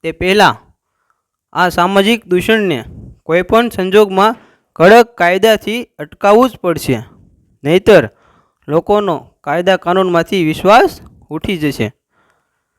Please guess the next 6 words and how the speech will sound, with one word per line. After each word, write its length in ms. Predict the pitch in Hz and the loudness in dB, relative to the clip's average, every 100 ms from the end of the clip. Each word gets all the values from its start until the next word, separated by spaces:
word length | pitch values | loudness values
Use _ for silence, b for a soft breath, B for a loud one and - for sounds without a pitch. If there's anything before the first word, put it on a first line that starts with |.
| _ _ _ _ _ _ | _ _ _ _ _ _
કહી 280 | 175 214 208 | 0 2 2
તેઓ 400 | 151 175 214 269 - _ _ | 0 2 4 4 0 _ _
ઊભા 280 | 165 160 190 | -8 -2 -2
થઈને 560 | 190 214 220 202 269 370 _ | -2 -2 0 0 0 -2 _
જતા 300 | 151 165 202 | -6 2 6
રહ્યા. 420 | 160 143 131 101 | 6 6 4 0